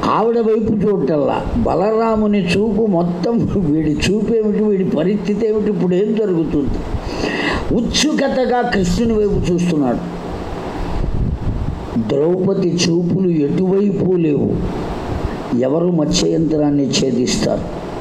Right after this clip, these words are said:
ద్రుపద మహారాజు మానసిక స్థితి ఎలా ఉన్నది?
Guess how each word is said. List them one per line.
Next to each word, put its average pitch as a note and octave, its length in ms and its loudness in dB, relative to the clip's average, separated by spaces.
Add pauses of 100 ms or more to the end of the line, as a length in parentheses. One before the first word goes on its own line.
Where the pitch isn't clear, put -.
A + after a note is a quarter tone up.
(1600)
ద్రుపద G#3 560 0
మహారాజు G#3+ 840 2
మానసిక G#3 720 2
స్థితి F#3 420 0
ఎలా D3+ 320 2
ఉన్నది? B2 460 2